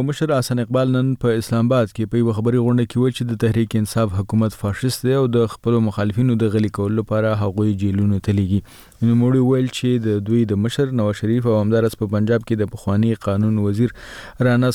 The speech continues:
سونا-، ثناءالله ترڅنګ د ځینو نورو مشرانو نیول کېدل د دې خبرې ثبوت دی چې د وزیر اعظم عمران خان په مشرۍ حکومت له پوځي آمرانو څخه هم بدتره دی. بل خوا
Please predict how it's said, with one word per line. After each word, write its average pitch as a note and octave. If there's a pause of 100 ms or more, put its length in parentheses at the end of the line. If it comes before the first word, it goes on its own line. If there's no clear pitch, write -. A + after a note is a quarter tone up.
سونا-، A#2 (220)
ثناءالله A#2
ترڅنګ A#2+
د A2
ځینو A2+
نورو B2
مشرانو G#2+
نیول G2+
کېدل G#2+
د G#2
دې A2 (120)
خبرې G#2 (120)
ثبوت A2+
دی B2 (560)
چې A#2 (120)
د A2
وزیر G#2+
اعظم A2+
عمران G2+
خان C#3
په A#2+
مشرۍ A#2
حکومت A#2 (640)
له G#2+
پوځي A2 (160)
آمرانو A2
څخه -
هم G2
بدتره G2
دی. F#2+ (540)
بل C#3
خوا C3+